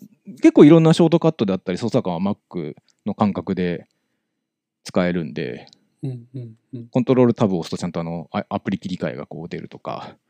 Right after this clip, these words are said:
Speaker 2: うん。
Speaker 1: 意外と細かいところ、あの、コントロールスペースすると、えー、なんだっけ、スポットライトか、が出るとか。
Speaker 2: あー。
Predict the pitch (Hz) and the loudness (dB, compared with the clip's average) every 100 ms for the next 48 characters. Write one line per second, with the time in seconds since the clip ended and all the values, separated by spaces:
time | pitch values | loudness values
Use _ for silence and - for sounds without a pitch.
0 | - 131 123 120 117 117 110 139 135 135 | -8 -6 -6 -8 -10 -10 -6 4 6 6
1 | 131 127 113 110 - 76 85 85 - 113 | 6 2 4 2 0 -8 -10 -8 -4 0
2 | 113 107 - 104 95 85 87 85 80 82 | 2 2 0 -2 -2 -2 -6 -6 -8 -8
3 | - - _ _ _ _ _ _ _ - | -12 -20 _ _ _ _ _ _ _ -12
4 | 85 87 - - - 110 - 98 - - | -10 -10 -12 -12 -4 -4 0 -2 -2 -10
5 | - - - - - - 135 131 127 123 | -10 -12 -18 -16 -12 -6 -4 -2 -4 -6
6 | 123 120 113 113 | -8 -10 -12 -14